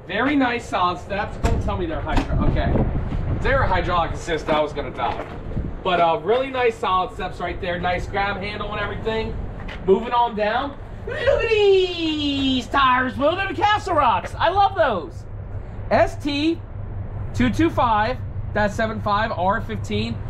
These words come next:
with the Dexter axles. Water heaters here, speakers here, power hookup and, uh, T V hookup for the outside and everything. And then check this out.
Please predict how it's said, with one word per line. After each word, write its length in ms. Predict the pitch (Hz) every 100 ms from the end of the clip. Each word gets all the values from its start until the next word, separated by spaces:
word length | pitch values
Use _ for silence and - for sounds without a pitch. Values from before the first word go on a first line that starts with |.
| - -
with 180 | 196 196
the 100 | 175
Dexter 400 | 185 196 - 202
axles. 540 | 202 208 240 240 - - - - 160
Water 320 | 240 277 269
heaters 380 | 233 262 247 -
here, 260 | 254 247
speakers 540 | 247 - 247 240 240 -
here, 420 | 226 233 240 240 - - - -
power 280 | 208 233
hookup 360 | 208 220 233 214 -
and, 400 | 190 190 190 185
uh, 300 | 175 175 165
T 220 | - 202
V 80 | - 185
hookup 300 | 190 190 190
for 80 | 180
the 80 | 175
outside 300 | 170 - 170
and 100 | 170
everything. 460 | 185 196 226 226 - - - - -
And 100 | 196
then 140 | 196 -
check 440 | - - - -
this 280 | 202 262 - - -
out. 360 | 240 240 170